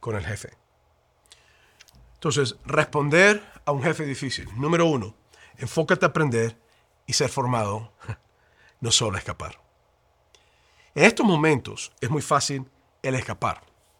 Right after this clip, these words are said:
Y de hecho, te voy a repetir, si estás en un problema laboral donde estás siendo abusado, donde, eh, tu vida está corriendo riesgo o donde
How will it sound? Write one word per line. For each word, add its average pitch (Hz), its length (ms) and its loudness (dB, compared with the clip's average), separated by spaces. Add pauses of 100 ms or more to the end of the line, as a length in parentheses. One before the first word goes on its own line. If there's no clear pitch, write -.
(400)
Y 117 100 -12
de 156 180 6
hecho, 139 220 2
te 107 80 -10
voy 120 160 -2
a - 20 2
repetir, 143 400 -4
si - 120 -10
estás 135 360 -4
en 160 80 -4
un 160 220 -2
problema 131 360 -2
laboral 107 460 0
donde 90 380 -8 (320)
estás 98 220 -8
siendo 127 200 -2
abusado, 135 540 6
donde, 104 400 -6 (380)
eh, 104 480 -4 (340)
tu 113 120 -6
vida 131 120 0
está 135 180 -2
corriendo 127 340 0
riesgo 143 540 2
o 123 140 -4
donde 113 420 -4